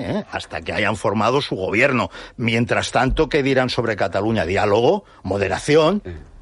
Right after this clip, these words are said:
Speaker 1: moderación. ¿Qué dijo el otro día cuando estaban destruyendo la ciudad en que yo nací y he vivido cincuenta y siete años y la veo por la televisión como si fuera un escenario de guerra?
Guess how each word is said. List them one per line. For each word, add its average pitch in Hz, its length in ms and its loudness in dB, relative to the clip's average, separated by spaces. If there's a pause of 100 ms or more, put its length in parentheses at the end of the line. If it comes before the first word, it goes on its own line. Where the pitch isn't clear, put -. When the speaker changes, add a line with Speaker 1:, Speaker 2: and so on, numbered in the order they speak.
Speaker 1:
moderación. 110 520 0 (180)
¿Qué 220 160 6
dijo 240 340 2
el 208 80 4
otro 185 300 2
día 196 200 4
cuando 165 340 0
estaban 165 500 2 (180)
destruyendo 143 1200 2 (240)
la 120 140 0
ciudad 135 640 2 (260)
en 131 240 -2
que 131 180 0
yo 143 160 2
nací 143 500 2
y 127 100 6
he 127 60 4
vivido 131 360 4
cincuenta 123 640 -2
y 107 80 -4
siete 123 420 -2
años 113 340 -2
y 117 60 -2
la 101 140 0
veo 117 240 0 (220)
por 107 180 -2
la 101 220 0
televisión 98 640 0
como 101 260 -2
si 98 120 -2
fuera 104 200 0
un 110 100 0
escenario 98 580 0
de 87 120 -2
guerra? 90 480 2